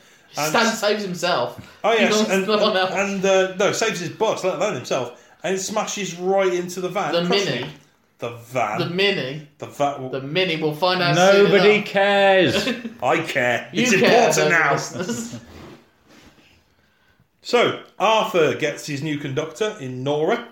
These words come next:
Speaker 3: Mm-hmm.
Speaker 1: And, um,
Speaker 3: She's all over him instantly.
Speaker 1: yeah, Nor-,
Speaker 3: Instantly.
Speaker 1: Nora's, Nora's packing filth, basically. She's, she's all
Speaker 3: But
Speaker 1: over.
Speaker 3: only, only if a bus driver. Do you reckon if she saw a doctor, she wouldn't be interested?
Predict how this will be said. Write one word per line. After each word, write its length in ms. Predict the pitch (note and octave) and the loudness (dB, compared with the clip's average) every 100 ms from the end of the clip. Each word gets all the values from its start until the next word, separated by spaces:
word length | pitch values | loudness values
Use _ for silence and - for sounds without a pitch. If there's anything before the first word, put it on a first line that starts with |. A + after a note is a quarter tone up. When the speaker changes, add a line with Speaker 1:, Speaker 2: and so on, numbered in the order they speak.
| - | -14
Speaker 3:
Mm-hmm. 220 | G#2+ D#3 F#3 - _ _ _ _ _ _ C#3 | -10 -10 -12 -18 _ _ _ _ _ _ -6
Speaker 1:
And, 480 | C#3+ D3 D3 D3 C#3+ | -2 0 -2 -4 -2
um, 160 | D3+ | 2
Speaker 3:
She's 100 | D3+ | 2
all 120 | D3 C#3+ | 4 4
over 200 | C3 A#2 | 2 0
him 80 | |
instantly. 420 | G2+ A2 G#2+ A#2 B2 - | -4 -6 -8 -8 -8 -8
Speaker 1:
yeah, 200 | D#3 D3+ | -4 0
Nor-, 140 | D#3 F3 F3+ | 2 4 4
Speaker 3:
Instantly. 240 | A#2 F#2+ F3 | 2 0 2
Speaker 1:
Nora's, 680 | F#3+ F3 D#3+ - - - | 4 4 0 -4 -8 -10
Nora's 300 | E3 D#3+ D3 | -6 -4 -4
packing 340 | C#3+ C#3 C3+ A#2+ | -6 -10 -10 -10
filth, 320 | B2 A2+ - | -8 -8 -8
basically. 400 | G#2+ - A2+ A2+ | -12 -12 -12 -12
She's, 460 | A2 C#3+ C3+ - - | -10 -8 -8 -10 -16
she's 280 | - C#3+ C#3 _ | -14 -14 -14 _
all 340 | F#3 F#3 F3+ | 4 6 6
Speaker 3:
But 100 | E3 D#3+ | 4 4
Speaker 1:
over. 40 | D#3+ | 4
Speaker 3:
only, 320 | F3+ F#3 - - | 4 2 -2 -2
only 240 | F3 F3+ | 0 0
if 80 | E3+ | 0
a 40 | |
bus 180 | E3 F3+ | -2 -4
driver. 240 | - A2+ G2+ | -2 -2 0
Do 80 | F3 | -2
you 40 | |
reckon 140 | F3+ | -2
if 60 | F3 | -2
she 100 | F3 | -2
saw 180 | F3+ E3 | 0 0
a 80 | C3+ | 2
doctor, 320 | C#3+ C#3+ G2+ | 0 0 -4
she 80 | G#2 | -4
wouldn't 140 | G#2+ | -4
be 80 | A2 | -6
interested? 440 | G2+ E2+ - E2 | -6 -8 -8 -16